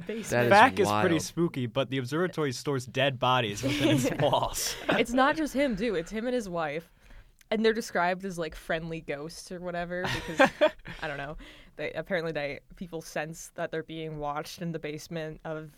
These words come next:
Speaker 3: I
Speaker 1: the
Speaker 3: mean, they, like,
Speaker 1: observatory.
Speaker 3: I guess 'cause they, like, they were buried there by choice. It's not like they were killed there and then
Speaker 1: Y-
Speaker 3: their bodies left to rot, you know?
Speaker 1: Yeah, but you, could you, like, wh-, why not just under it, you know?
Speaker 3: Yeah.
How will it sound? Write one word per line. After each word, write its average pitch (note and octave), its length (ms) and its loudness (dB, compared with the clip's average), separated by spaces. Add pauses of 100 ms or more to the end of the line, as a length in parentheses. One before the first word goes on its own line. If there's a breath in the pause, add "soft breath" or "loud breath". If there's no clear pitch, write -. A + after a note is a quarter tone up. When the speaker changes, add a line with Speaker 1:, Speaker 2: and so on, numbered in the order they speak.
(220)
Speaker 3:
I - 60 -4
Speaker 1:
the F3+ 80 4
Speaker 3:
mean, F#3 80 2
they, F3 120 2
like, F3 180 4
Speaker 1:
observatory. F3+ 180 2
Speaker 3:
I D3 40 2
guess E3 220 -4
'cause D3 160 -8
they, C#3 140 -4
like, B2 220 -4
they A#2 180 -8
were A2+ 220 -6
buried A2 340 -4
there F#2+ 100 -8
by E2+ 160 -8
choice. E2+ 400 -10
It's - 160 -16
not F#2 160 -10
like E2 160 -14
they E2+ 80 -14
were D#2 140 -14
killed E2+ 420 -16
there D2 260 -18
and - 80 -20
then G3+ 140 -6
Speaker 1:
Y- F#3 80 -14 (180)
Speaker 3:
their - 100 -16
bodies - 400 -18
left - 160 -20
to D3 80 -20
rot, - 280 -20 (160)
you G#3 80 -6
know? G3 60 -2
Speaker 1:
Yeah, A3 360 0
but F#3 120 -4
you, A3 80 -2
could D4 200 -2
you, D4+ 200 0 (520)
like, B3 200 4
wh-, C4 420 4
why C4+ 160 6
not F4 200 6
just B3 220 0
under F#3 360 2
it, - 180 -8
you F3 100 -4
know? F#3+ 360 -2
Speaker 3:
Yeah. A#2+ 420 0